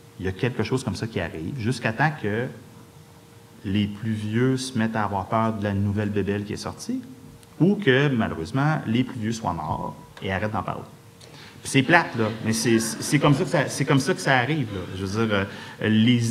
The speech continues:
les idées d'une société changent lorsque ceux qui tiennent à ces idées-là ne sont plus là pour les tenir.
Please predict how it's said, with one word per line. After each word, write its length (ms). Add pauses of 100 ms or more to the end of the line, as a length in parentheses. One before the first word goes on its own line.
les 420
idées 220
d'une 140
société 440
changent 540 (220)
lorsque 360
ceux 180
qui 180
tiennent 480
à 40
ces 260
idées-là 440 (280)
ne 60
sont 180
plus 180
là 100
pour 160
les 100
tenir. 260